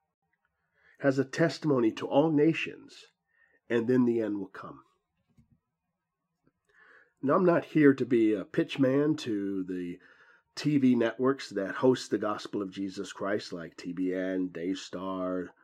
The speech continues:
the God Network, uh, things of that nature,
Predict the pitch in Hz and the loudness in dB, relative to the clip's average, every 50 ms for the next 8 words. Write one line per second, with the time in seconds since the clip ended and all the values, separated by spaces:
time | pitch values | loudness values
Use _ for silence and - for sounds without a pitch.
0 | _ _ - 73 73 85 95 98 92 85 90 95 92 87 - 80 90 95 92 92 | _ _ -16 -14 -8 -6 -6 -4 -4 -4 -6 -6 -6 -8 -8 -6 -4 -4 -2 -4
1 | 87 - - _ _ _ _ _ _ _ _ _ _ - - 90 80 - - - | -4 -8 -14 _ _ _ _ _ _ _ _ _ _ -18 -18 -18 -16 -18 -20 -10
2 | _ - 127 135 120 110 104 92 98 104 104 92 87 101 101 95 - - 101 | _ 2 2 2 2 0 -2 -4 -4 -4 -4 -2 -2 -4 -4 -4 -4 -6 -6